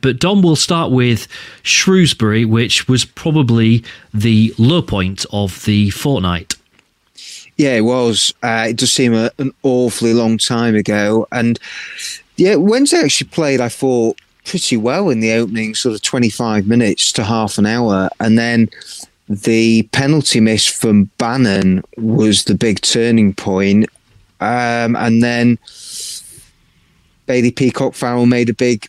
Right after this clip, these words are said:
Speaker 2: mistake for the equaliser. And in the second half, well, yeah, Wednesday, they hardly created anything. We've said that a few times this season. So that was, uh, very much a, you know, Wednesday, dr-, we, you know, we came away from it thinking Wednesday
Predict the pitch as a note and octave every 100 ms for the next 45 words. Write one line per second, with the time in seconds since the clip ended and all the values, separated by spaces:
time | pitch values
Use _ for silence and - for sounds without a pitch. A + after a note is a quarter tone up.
0 | - B2+ A#2+ - C#3 A#2+ A#2+ - - A2+
1 | B2 C3 - A2+ A2+ A2 G#2+ A#2 B2+ B2+
2 | B2+ - D3+ - E3+ E3+ A#2 G2 G2 G#2+
3 | B2 - B2 C3 B2+ C#3+ A2+ C3+ G3+ G2+
4 | C3+ _ _ _ _ _ _ _ _ A2+
5 | B2 F3+ D#3+ A#2 - G#2+ G2+ - F#2 B2+
6 | E3 - G2+ G2 G2 G#2 - G2+ - -
7 | B2 - F2+ - B2+ C3 A2 G2 G2 F#2+
8 | - _ _ G#2+ G2 - B2 A#2+ G2 F#2
9 | - A#2 G#2+ G2+ - - - - - C3
10 | B2 B2 - B2+ B2 A#2+ A#2 C#3+ C#3 C3+
11 | C3 - A#2+ A2+ A2 G#2+ - _ _ _
12 | _ _ _ _ A#2+ G#2+ A#2 A#2 A2+ G2+
13 | - - - A#2+ A#2 G#2 - B2+ A2 A2
14 | A2 - G#2+ - G#2+ G2+ G#2+ A2 G2+ G2+